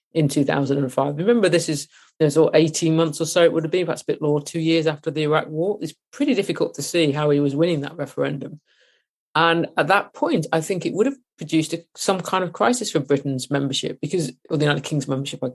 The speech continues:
should, should say, is because the United Kingdom always had options about what to do about European Union, being inside the European Union by not being in the Eurozone. That just means that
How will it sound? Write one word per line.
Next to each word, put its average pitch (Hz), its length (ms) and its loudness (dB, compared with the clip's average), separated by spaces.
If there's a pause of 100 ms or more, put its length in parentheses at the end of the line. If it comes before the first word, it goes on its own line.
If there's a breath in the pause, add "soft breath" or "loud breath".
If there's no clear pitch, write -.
(160)
should, - 200 -14 (100)
should - 180 -8
say, 139 300 -2 (400 loud breath)
is 175 160 2
because 190 460 0 (720 soft breath)
the - 120 -6
United 277 180 4
Kingdom 247 280 6
always 220 280 6
had 180 180 2
options 147 760 0
about 143 460 2 (220)
what 156 360 2
to 165 140 -2
do 143 480 4
about 139 400 -2 (120)
European 143 480 2
Union, 139 300 0
being 170 200 2
inside 147 280 0
the 143 80 -6
European 143 440 -2
Union 147 400 -2
by 156 200 2
not 165 320 -2
being 156 280 -2
in 151 120 -4
the 147 160 -2
Eurozone. 135 560 -4 (200)
That 180 200 0
just 170 180 -2
means 156 520 2
that - 280 -2